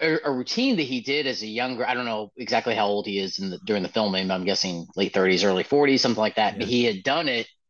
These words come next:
Speaker 1: as a younger person, and they wanted to include it in that. So,
Speaker 2: Yeah.
Speaker 1: I mean, I mean, first of all, I don't, I mean, the things that he does would be very hard for somebody of any, any age, but it, it,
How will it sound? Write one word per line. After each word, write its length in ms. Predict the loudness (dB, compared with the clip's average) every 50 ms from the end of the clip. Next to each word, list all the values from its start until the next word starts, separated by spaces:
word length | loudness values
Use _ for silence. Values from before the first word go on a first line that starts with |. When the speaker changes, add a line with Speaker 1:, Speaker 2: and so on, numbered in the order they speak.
| _ _
Speaker 1:
as 140 | -6 -6 -4
a 60 | -2
younger 360 | 0 2 2 2 2 0 0
person, 520 | -2 0 2 2 2 2 2 0 -2 -2 -2
and 100 | -4 -2
they 80 | -4
wanted 440 | -2 0 -2 0 0 0 -4 -4 -6
to 360 | -6 -4 -2 -2 -2 -2 -6 -8
include 500 | -12 -12 -10 -10 0 4 6 6 6 6
it 240 | 6 4 4 2 0 -4 _ _ -20 -20 -20 -20 -20 _ _ _ _ _ _ _
in 160 | -2 0 0
that. 300 | 2 2 0 0 0 -2
So, 460 | 0 2 2 4 4 2 0 -2 -4 -10 _ -16
Speaker 2:
Yeah. 320 | -12 -10 -8 -4 -2 -2
Speaker 1:
I 40 | 0
mean, 340 | 2 2 2 2 0 -2 -4 -8 -16 -16 -14 -12 -12 -10 -12 -12 -14 -18 -20 -20 _ -4
I 60 | -2
mean, 140 | 0 0 2
first 220 | 2 2 2 2 2
of 60 | 2
all, 60 | 4
I 120 | 4 4
don't, 160 | 2 0 -2 -4 -8
I 60 | -8
mean, 320 | -8 -8 -8 -10 -12 -16 _ _ -16 -14 -14 -14 -16 -18 _ -18 -10 -4
the 120 | -4 0
things 220 | 0 2 4 4
that 80 | 4 4
he 140 | 4 4 2
does 600 | 4 4 4 4 4 4 2 0 -2 -6 -10 -14 -16 _ _ _ _ _ _ _ _ _ _ _ _
would 160 | -4 -2 0
be 120 | 2 2 2
very 200 | 4 4 4 4
hard 280 | 4 4 2 2 0
for 120 | -2 -6 -4
somebody 280 | -2 -2 0 0 0
of 80 | 0 2
any, 320 | 0 2 0 -2 -4 -6 -10 -10 _
any 220 | 0 2 4 4 4
age, 380 | 2 2 0 -2 -4 -6 -8
but 100 | -6 -6
it, 260 | -6 -4 -2 -4 -4 -2
it, 180 | -6 -8 -8